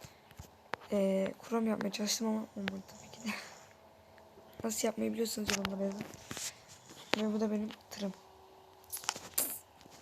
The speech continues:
Bugün yeni arabayla gazlayacağız arkadaşlar. Tut, tut, tut, tut.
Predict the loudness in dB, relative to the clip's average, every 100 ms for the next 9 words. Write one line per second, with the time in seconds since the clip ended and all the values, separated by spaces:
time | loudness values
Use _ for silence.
0 | -18 -20 -20 -20 -20 -20 -20 -20 -20 -18
1 | -18 -18 -18 -16 -16 -16 -16 -14 -14 -14
2 | -16 -8 -2 2 2 0 -8 -14 -16 -16
3 | -18 -18 -18 -18 -18 -18 -16 -14 -8 -6
4 | -6 -8 -6 0 2 6 6 6 4 2
5 | 2 -2 -2 -4 -6 -8 -6 -4 -6 -10
6 | -14 -14 -14 -16 -14 -8 -8 -6 -8 -8
7 | -8 -4